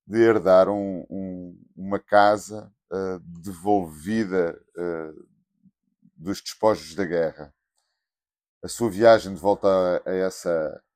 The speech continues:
a essa casa vai demonstrar que a vida é,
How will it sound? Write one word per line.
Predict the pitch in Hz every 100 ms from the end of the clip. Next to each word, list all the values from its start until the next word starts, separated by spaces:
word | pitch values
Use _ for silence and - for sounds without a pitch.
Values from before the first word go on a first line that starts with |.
| _
a | - - 69 80
essa | 87 - 85 82 80 76 80 -
casa | 98 101 101 104 101 _ _ _ _ _ -
vai | 107
demonstrar | 101 101 - 98 101
que | -
a | 98
vida | 87 95
é, | 95 92 76 90 85